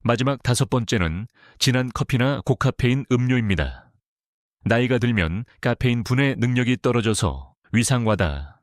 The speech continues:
심장 리듬 이상, 불면증까지 생길 수 있어요. 서울대 병원에서도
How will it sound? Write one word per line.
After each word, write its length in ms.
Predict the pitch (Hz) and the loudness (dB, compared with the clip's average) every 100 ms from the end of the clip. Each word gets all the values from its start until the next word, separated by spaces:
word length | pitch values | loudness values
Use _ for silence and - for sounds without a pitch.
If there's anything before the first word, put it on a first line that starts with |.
| - | -4
심장 500 | - 143 131 135 120 | 0 2 2 0 0
리듬 240 | 123 123 | 0 0
이상, 420 | 113 - 78 73 107 - - | 0 0 -2 -4 -12 -16 -2
불면증까지 840 | 135 131 131 110 127 131 110 87 78 | 0 2 0 0 0 0 0 0 -2
생길 340 | - 139 135 | -2 0 0
수 140 | - | 0
있어요. 500 | 120 - 92 67 - _ _ _ _ _ _ _ - | 0 0 0 -2 -8 _ _ _ _ _ _ _ -4
서울대 400 | - 139 127 135 | 0 2 2 0
병원에서도 840 | 131 123 127 123 120 85 85 117 | 2 2 0 0 0 -2 -2 -6